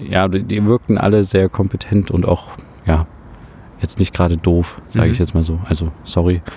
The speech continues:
Speaker 2: <laughs>
Speaker 1: Aber ja,
Speaker 2: Okay.
Speaker 1: genau. Also die haben halt das Klischee, äh, Kli-, wie sagt man?
Speaker 2: Klischee.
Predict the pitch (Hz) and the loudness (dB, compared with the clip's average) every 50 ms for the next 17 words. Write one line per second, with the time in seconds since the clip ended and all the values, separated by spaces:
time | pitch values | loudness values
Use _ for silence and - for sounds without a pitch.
0 | - - 120 113 - - 113 - - 95 123 113 120 - 107 90 98 95 85 82 | -4 -2 -2 0 0 -2 -4 -2 0 0 2 2 2 2 2 2 2 2 0 -2
1 | - - - 90 87 85 78 - - - - 110 - 90 90 90 92 92 95 92 | -4 -2 0 0 2 0 -2 -4 -10 -12 -8 -4 -2 0 0 0 0 0 2 2
2 | 101 95 101 98 98 98 101 98 92 - 98 - - - - - 92 - - 104 | 2 4 4 2 2 2 2 2 2 0 -2 -4 -4 -6 -6 -6 -4 -2 0 0
3 | 98 98 - 101 98 - - - 101 92 - - - 110 101 92 - - - - | 0 2 0 -4 -6 -6 -2 -2 -2 -2 -2 -2 0 0 0 0 -4 -10 -18 -18
4 | - 95 98 87 - 85 78 76 76 - - - - - - 113 107 127 147 - | -8 -6 -4 -4 -2 -2 -2 -2 -2 -2 -6 -12 -20 -4 -2 0 2 2 0 0
5 | - 143 131 113 - 107 - - - 98 107 127 | 2 0 0 2 0 -2 -2 -2 -2 -4 -4 -6